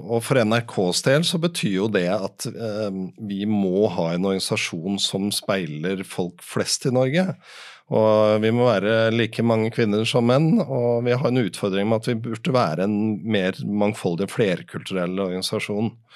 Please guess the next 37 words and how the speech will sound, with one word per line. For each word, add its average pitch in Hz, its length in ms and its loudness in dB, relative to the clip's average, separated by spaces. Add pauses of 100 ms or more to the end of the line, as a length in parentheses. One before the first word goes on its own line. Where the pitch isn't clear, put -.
(400)
Og 113 120 -4
det 117 60 6
er 113 220 2
klart - 100 -4
at 110 300 0
du 107 160 0
nevnte 104 340 0
P 98 240 0 (160)
tre 92 380 -2
i 95 40 -2
stad 95 360 0
og - 20 2
Instagram 95 540 -2
og 101 80 -4
sånn. 135 320 2
Eh, 104 560 0
vi 98 80 0
er 98 80 0
nødt 98 240 -2
til 120 80 2
å 107 80 -2
ha 113 160 2
unge 95 400 -2
folk 87 260 -6
som 104 200 -4
lager 92 500 -2
innhold 87 480 -4
for 92 160 -4
unge 90 340 -6
mennesker. 92 540 -2 (560)
Ellers - 240 -2
så 95 260 0
mister 90 640 -6
vi, 87 140 -4
ellers 90 420 -4
så 123 160 0
kla-, - 140 -8